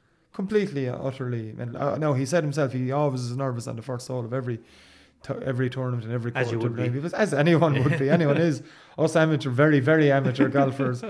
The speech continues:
Speaker 2: <laughs>
Speaker 1: go up, and if there's about two or, two or
Speaker 2: If
Speaker 1: three
Speaker 2: there's one
Speaker 1: people,
Speaker 2: person looking
Speaker 1: if
Speaker 2: at
Speaker 1: there's
Speaker 2: me.
Speaker 1: one person watching you,
Speaker 2: <laughs> Even
Speaker 1: it's
Speaker 2: if
Speaker 1: not
Speaker 2: the people
Speaker 1: pleasant.
Speaker 2: I'm on the round with,
Speaker 1: Yeah,
Speaker 2: you
Speaker 1: that's
Speaker 2: know.
Speaker 1: it. And, and, and you do. It's
Speaker 2: Yeah.
Speaker 1: like, "Oh God,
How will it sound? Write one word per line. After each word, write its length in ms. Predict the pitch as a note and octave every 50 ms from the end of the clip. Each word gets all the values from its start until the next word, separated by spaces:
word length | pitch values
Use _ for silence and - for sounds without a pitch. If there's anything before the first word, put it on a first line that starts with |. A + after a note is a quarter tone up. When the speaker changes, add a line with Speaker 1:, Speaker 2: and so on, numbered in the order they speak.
| C#3+ -
Speaker 2:
<laughs> 180 | - - _ _
Speaker 1:
go 180 | - D3 D3 D3+
up, 100 | D3 D3
and 80 | C#3 C3
if 80 | A#2+ C3
there's 140 | C3+ B2 C3
about 260 | C3 A#2+ C3+ C3+ -
two 160 | - D#3 D3+ D3
or, 80 | C#3+
two 280 | D3 - - - D#3+ D#3+
or 60 | D3+
Speaker 2:
If 60 | C#3+ -
Speaker 1:
three 100 | C#3 B2
Speaker 2:
there's 100 | A#2+ B2+
one 100 | D#3+ E3
Speaker 1:
people, 100 | D3+ -
Speaker 2:
person 280 | C3+ C#3 C3+ - C#3 B2
looking 120 | B2+ B2+ B2+ D#3
Speaker 1:
if 0 |
Speaker 2:
at 80 | C#3+ F3+
Speaker 1:
there's 60 | D#3+
Speaker 2:
me. 40 | D3+
Speaker 1:
one 200 | F3+ G3 G3+ G#3+
person 340 | F#3+ G3+ F#3+ - - F#3+ C3+
watching 420 | B2 B2+ - - - - - F3 C#3 - -
you, 100 | - C3+ - - -
Speaker 2:
<laughs> 180 | - - - -
Even 160 | D#3+ D#3 E3
Speaker 1:
it's 20 |
Speaker 2:
if 40 | D#3
Speaker 1:
not 140 | E3+ F#3 F#3
Speaker 2:
the 60 | F3+ F#3 F3+
people 80 | F3+
Speaker 1:
pleasant. 160 | F3 D#3+ C#3+ C#3+ C#3 C3+
Speaker 2:
I'm 20 |
on 120 | C#3+ C#3
the 100 | C3+ C#3
round 280 | C3+ D3 D#3 D3 C#3 C3+
with, 100 | G#3+ G3+
Speaker 1:
Yeah, 140 | G#3 F#3+ F3
Speaker 2:
you 60 | D#3
Speaker 1:
that's 240 | - F#3+ F#3+ F#3+ -
Speaker 2:
know. 40 | G3+ F#3
Speaker 1:
it. 140 | E3+ - - -
And, 140 | D#3 D#3 -
and, 120 | - F3+ E3+
and 140 | E3+ E3+ E3+
you 100 | F#3+ F#3+
do. 300 | G3 B3+ C#4 D4 C4 F#3+
It's 300 | D3+ C#3+ D3+ D#3 D3+ G#2+
Speaker 2:
Yeah. 60 | G#2
Speaker 1:
like, 100 | C#3+ A2
"Oh 80 | A#2+ A#2+
God, 280 | A2 A#2+ A#2 A2+ A2